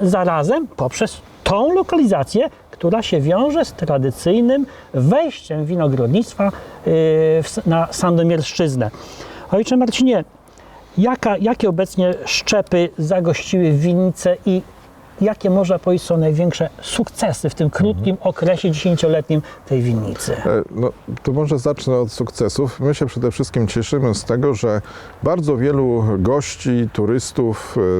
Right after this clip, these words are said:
Speaker 2: e, miłośników wina, czasami po prostu amatorów wina i amatorów turystyki do nas trafia. E, i,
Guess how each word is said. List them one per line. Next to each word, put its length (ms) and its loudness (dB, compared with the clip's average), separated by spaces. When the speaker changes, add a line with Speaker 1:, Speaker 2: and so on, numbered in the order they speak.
Speaker 2:
e, 40 2
miłośników 760 0
wina, 360 2
czasami 360 -2
po 120 -4
prostu 440 -2
amatorów 640 0
wina 460 0
i 140 0
amatorów 540 0
turystyki 480 -2
do 100 0
nas 260 -2
trafia. 320 -4
E, 920 -8
i, 340 2